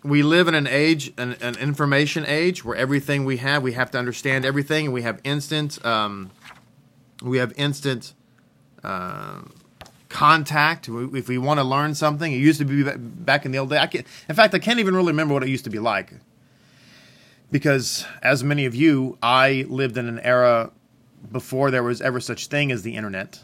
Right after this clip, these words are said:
before there was ever such thing as a cell phone,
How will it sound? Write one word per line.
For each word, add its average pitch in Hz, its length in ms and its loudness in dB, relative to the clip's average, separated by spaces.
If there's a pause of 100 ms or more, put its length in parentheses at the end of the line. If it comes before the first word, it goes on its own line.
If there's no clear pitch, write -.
(220)
before 117 320 -6
there 123 100 -2
was 120 180 -2
ever 117 260 -4
such 117 300 -8
thing 131 280 -4
as 110 180 -8
a 98 280 -8
cell 110 400 -4
phone, 98 500 -10